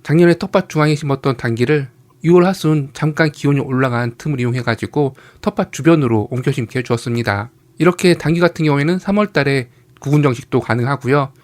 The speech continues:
그리고 이렇게 옮겨 심기한 당귀 구근 같은 경우에는 작년에 제가 모종을 구입해서 심어준 것이에요.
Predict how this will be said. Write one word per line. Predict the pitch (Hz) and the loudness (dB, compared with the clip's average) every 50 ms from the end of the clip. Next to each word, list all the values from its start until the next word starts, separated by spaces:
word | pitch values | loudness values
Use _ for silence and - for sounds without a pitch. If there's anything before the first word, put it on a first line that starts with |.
| _ _ _ | _ _ _
그리고 | - 165 180 | 2 4 4
이렇게 | 170 170 175 - - 170 | 4 4 2 2 2 2
옮겨 | 131 139 156 156 190 | 4 4 4 2 2
심기한 | 170 185 170 - - - - 147 143 143 143 139 | 2 2 -2 -2 -4 -2 0 0 0 0 -2 -4
당귀 | - - 131 135 143 | -4 -4 -4 -2 -4
구근 | 127 - 127 123 135 | -6 -6 -8 -6 -2
같은 | 131 131 120 - - 127 | -2 -2 -4 -4 -6 -4
경우에는 | 127 117 113 113 135 156 147 123 - _ _ _ _ _ _ | -2 0 0 0 0 -2 -4 -4 -8 _ _ _ _ _ _
작년에 | - 139 156 175 180 175 175 156 | -2 0 2 4 4 4 4 2
제가 | - 147 139 - 143 135 | 0 0 0 2 0 0
모종을 | 127 123 135 139 180 175 160 - | 0 -4 0 4 4 4 4 4
구입해서 | - 131 120 - 120 113 - 110 | -2 -4 -4 -4 -4 -4 -4 -6
심어준 | - - 143 135 123 - 123 | -6 -4 -4 -4 -2 -2 -4
것이에요. | 110 117 113 - - 117 110 113 120 120 113 117 | -4 -4 -4 -2 -2 0 0 2 0 -2 -2 -6